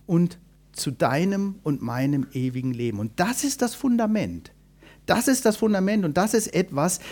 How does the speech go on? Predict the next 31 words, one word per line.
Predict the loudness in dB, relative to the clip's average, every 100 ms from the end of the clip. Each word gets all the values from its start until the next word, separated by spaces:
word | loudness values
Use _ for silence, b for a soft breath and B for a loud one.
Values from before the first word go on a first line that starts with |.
| B
was | 0 4
dir | 6
niemand | 8 8 8 8 6
mehr | 6
nehmen | 6 6 4
kann. | 0 -2
Und | 0 4
niemand, | 6 8 8 6 2 -6 -4
sagt | 0 0 0
der | -2
Korinther, | 2 2 2
kann | 0 0
ein | 2
anderes | 2 0 -2
Fundament | -6 -8 -6 -6 -8 -10
legen. | -12 -12 -18 _ _ _ -20 B B
Und | 2 6
niemand | 8 8 8 6 0 -8 -6
kann | 0
ein | 2 2
besseres | 0 0 -6 -6
Fundament | -8 -8 -8 -10 -12
legen | -12 -12 -14 -16 b b
als | 0 0 0
dieses. | -4 -6 -8 -10 -14 -16 _ b b b b 4
Durch | 6 6
den | 4 2
Glauben | 4 4 4 2
an | 0
Jesus | 2 0 -2 -8 -4
Christus | -4 -2 -8 -10